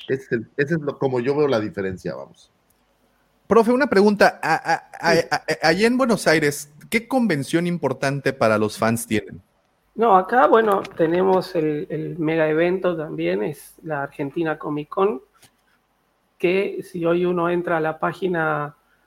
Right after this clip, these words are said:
Speaker 3: de la Argentina Comic Con, hay un cartelito que dice, "Volvemos en el dos mil veintiuno". Creo que tienen mucha esperanza porque creo que está planeado hacerla más hacia fin de año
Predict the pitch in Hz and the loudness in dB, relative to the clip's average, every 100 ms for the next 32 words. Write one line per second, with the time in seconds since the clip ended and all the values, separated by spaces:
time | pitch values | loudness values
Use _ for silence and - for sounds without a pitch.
0 | _ _ _ 156 151 160 160 160 160 165 | _ _ _ -2 -2 -2 0 2 2 -2
1 | 180 190 185 - 160 - 156 175 - 196 | 0 2 2 0 -4 -2 -4 -4 -2 -2
2 | 185 151 156 - 160 156 160 170 160 156 | -2 -6 -6 -2 0 2 2 0 -2 -6
3 | 151 147 143 151 156 156 - 165 180 214 | -6 -6 -4 -2 -2 -2 -4 -4 -2 -4
4 | 254 _ _ _ _ _ _ _ _ _ | -6 _ _ _ _ _ _ _ _ _
5 | _ - 185 185 160 170 170 165 170 165 | _ 0 2 4 2 2 2 2 0 -2
6 | 170 185 180 180 165 202 165 156 - 151 | -4 0 2 2 0 -2 -2 -4 -4 -2
7 | 147 - _ _ _ _ _ _ _ _ | -4 -8 _ _ _ _ _ _ _ _
8 | _ - 175 170 - 175 160 156 175 175 | _ -6 -4 -2 -2 -2 0 0 2 0
9 | 180 - - - 147 170 170 165 156 160 | 0 -4 -14 -10 -6 -4 0 2 2 -2
10 | 151 - 151 - 143 - 170 170 170 175 | -6 -10 -12 -8 -10 -6 -4 0 2 2
11 | 185 202 - | 2 2 0